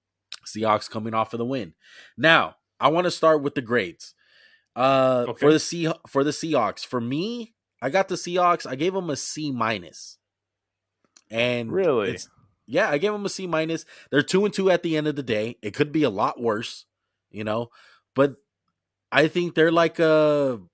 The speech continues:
Speaker 1: they're kind of the opposite of the Raiders, kind of. Um, the Raiders like to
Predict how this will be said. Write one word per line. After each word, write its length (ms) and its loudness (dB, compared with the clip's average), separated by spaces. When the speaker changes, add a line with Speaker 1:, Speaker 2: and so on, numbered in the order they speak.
Speaker 1:
they're 180 0
kind 240 -2
of 80 6
the 100 4
opposite 460 2
of 80 -2
the 80 -8
Raiders, 440 -4
kind 300 -6
of. 220 -20
Um, 500 0
the 120 -4
Raiders 520 0
like 260 -4
to 540 0